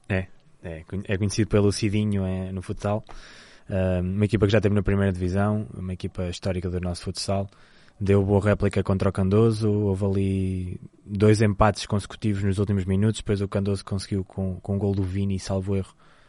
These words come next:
ehm, garantiu o apuramento no último minuto. Foi mesmo à última, foi mesmo a resvés outra vez. O Candoso precisa de atinar, talvez esta vitória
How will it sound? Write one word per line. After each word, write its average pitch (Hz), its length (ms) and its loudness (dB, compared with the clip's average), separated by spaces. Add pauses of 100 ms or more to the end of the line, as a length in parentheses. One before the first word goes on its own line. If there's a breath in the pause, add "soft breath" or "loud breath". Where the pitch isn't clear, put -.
(140 soft breath)
ehm, 92 540 -4 (320)
garantiu 104 360 2
o 104 40 4
apuramento 101 480 0
no 101 100 0
último 98 260 -2
minuto. 104 400 -2 (600 soft breath)
Foi - 180 -2
mesmo 107 300 2
à 107 100 4
última, 123 680 2 (320)
foi - 180 -8
mesmo 104 240 -2
a 101 140 0
resvés 107 500 0
outra 104 220 -2
vez. 117 340 -2 (840 soft breath)
O - 20 -20
Candoso 101 320 2
precisa 104 360 2
de 104 80 2
atinar, 107 460 2
talvez 101 360 0
esta 101 220 -4
vitória 98 600 -2